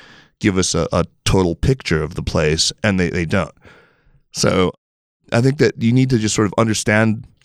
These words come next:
the optical properties of this lens through which we view China and understand the way that it refracts and the way that it distorts. And what, once you, if you keep that in mind, I think it's, it's possible to get a better idea. And you, you really need to, to educate yourself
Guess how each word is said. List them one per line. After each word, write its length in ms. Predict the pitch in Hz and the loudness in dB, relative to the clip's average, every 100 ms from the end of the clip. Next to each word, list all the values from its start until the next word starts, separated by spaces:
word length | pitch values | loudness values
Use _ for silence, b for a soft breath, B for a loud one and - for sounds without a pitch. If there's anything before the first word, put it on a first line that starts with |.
| _ - - | _ -20 -2
the 140 | 101 98 | 2 4
optical 420 | 110 - 98 92 | 4 0 0 0
properties 600 | - 104 120 92 87 85 | 2 0 2 0 -2 -2
of 80 | 85 | 0
this 240 | 85 - | -2 0
lens 340 | 90 101 101 101 | 2 2 0 -4
through 220 | 87 85 | 0 0
which 160 | 65 | 0
we 100 | 95 | -2
view 180 | 82 90 | 0 0
China 460 | 90 - 82 82 85 B B B B B B | 0 -2 -2 -2 -4 B B B B B B
and 340 | - 90 87 - | -4 0 0 0
understand 480 | 92 87 98 90 | 0 0 0 0
the 80 | 85 | 0
way 240 | 82 98 101 | 2 2 2
that 160 | 98 | 0
it 140 | 87 - | -2 -2
refracts 640 | 87 - 87 80 - - | -4 -2 -2 -2 -4 -8
and 120 | - | -2
the 40 | 85 | 0
way 200 | 85 85 | 2 0
that 160 | 87 | -2
it 160 | 82 - | -6 -4
distorts. 720 | 90 - 104 92 78 - - | -4 -2 0 0 -2 -6 -8
And 320 | - 104 98 | -4 -2 0
what, 180 | 113 - | 0 0
once 220 | - 294 285 | -2 -2 -2
you, 240 | 240 196 | 0 0
if 100 | 139 | 0
you 80 | 143 | 0
keep 200 | 190 170 | 0 0
that 180 | 160 107 | 0 0
in 140 | 92 | 0
mind, 280 | 110 104 87 | 0 0 -2
I 80 | 87 | -2
think 220 | 104 98 | -2 -2
it's, 160 | 92 | -4
it's 340 | - 95 - - B B B B | -2 -2 -2 -4 B B B B
possible 400 | - 101 120 95 | -2 -2 -2 -2
to 80 | 87 | 0
get 120 | 87 | 0
a 40 | 82 | 0
better 260 | 80 82 | -2 -4
idea. 300 | 80 76 76 B B B | -6 -6 -6 B B B
And 100 | 160 | -2
you, 80 | 180 | 0
you 200 | - 190 | 2 2
really 200 | 196 190 | 4 4
need 220 | 165 151 | 4 2
to, 100 | 127 | 0
to 240 | 101 107 104 _ _ - | -2 -8 -12 _ _ -4
educate 320 | 117 120 117 | -4 -4 -4
yourself 320 | 95 95 92 | -2 -2 -2